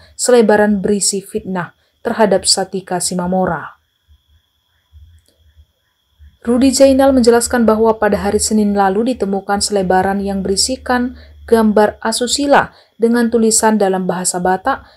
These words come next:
"Songonon ma pangalaho naing gabe pemimpin." Atau dalam bahasa Indonesia, "Beginilah perilaku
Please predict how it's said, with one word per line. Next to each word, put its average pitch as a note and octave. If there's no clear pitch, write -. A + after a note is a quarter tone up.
"Songonon A#3
ma A3+
pangalaho G3
naing F#3
gabe F#3
pemimpin." G3+
Atau F#3+
dalam F#3
bahasa G3
Indonesia, A#3
"Beginilah C4+
perilaku B3+